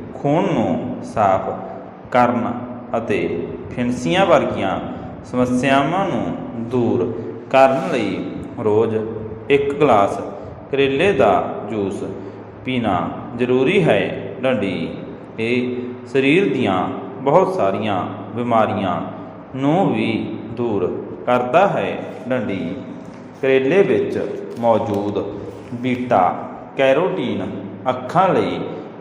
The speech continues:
ਫਾਇਦੇਮੰਦ ਮੰਨਿਆ ਜਾਂਦਾ ਹੈ। ਡੰਡੀ। ਟੀ ਵੀ ਸਕਰੀਨ ਉੱਤੇ ਕੰਮ ਕਰਨ ਵਾਲੇ ਵਿਅਕਤੀ ਨੂੰ ਕਰੇਲੇ ਦੇ ਜੂਸ ਦਾ ਸੇਵਨ ਕਰਨਾ ਚਾਹੀਦਾ ਹੈ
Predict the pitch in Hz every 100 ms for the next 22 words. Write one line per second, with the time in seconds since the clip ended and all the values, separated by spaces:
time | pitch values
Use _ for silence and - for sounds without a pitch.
0 | - - 123 123 156 165 170 175 175 170
1 | - - 127 117 104 90 85 - - -
2 | 123 123 180 185 127 90 85 - - 123
3 | 117 95 85 80 - - - - - -
4 | - 131 123 127 147 147 - - - -
5 | 143 135 127 139 196 156 - 110 90 82
6 | - - 110 95 90 90 - - - -
7 | 135 139 185 131 98 92 92 - - -
8 | 120 123 - 190 190 131 92 95 - -
9 | - 131 131 139 180 135 104 92 95 -
10 | - - 123 160 170 - 101 87 - -
11 | - - - 127 110 95 87 - - -
12 | - - 127 120 135 147 170 156 175 185
13 | 180 139 92 85 85